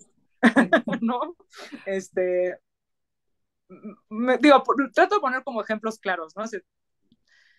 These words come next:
llega a ser á-, árida la filosofía, este, por ejemplo, mucha gente en la filosofía dice, "Ah, Nietzsche, les encanta", porque claro,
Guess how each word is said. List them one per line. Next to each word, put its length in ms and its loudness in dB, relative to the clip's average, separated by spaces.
llega 260 0
a 20 4
ser 180 0
á-, 180 2
árida 460 -8
la 120 -14
filosofía, 840 -2
este, 760 -14
por 120 -4
ejemplo, 180 0
mucha 180 0
gente 300 0
en 200 -2
la 100 -2
filosofía 360 -8
dice, 200 -12
"Ah, 260 -10
Nietzsche, 400 2
les 160 -10
encanta", 460 0
porque 240 -6
claro, 440 2